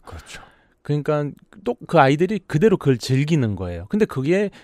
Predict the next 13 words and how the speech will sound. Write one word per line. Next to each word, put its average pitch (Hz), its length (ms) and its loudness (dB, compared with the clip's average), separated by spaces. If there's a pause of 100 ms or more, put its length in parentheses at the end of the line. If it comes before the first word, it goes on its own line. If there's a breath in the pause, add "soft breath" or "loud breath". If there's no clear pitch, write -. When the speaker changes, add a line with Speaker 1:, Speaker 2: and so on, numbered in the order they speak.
(140 loud breath)
Speaker 2:
그 151 340 2
휠체어뿐만 240 560 -2
아니라 127 220 0
일반 262 260 2
아이들도 120 360 -2
탈 214 180 -6
수 - 120 -14
있게 104 160 -8
만들어 110 400 -4
놓은 98 240 -6
거죠. 90 380 -10
Speaker 1:
당연하죠. 120 460 -2
Speaker 2:
그, 110 180 -6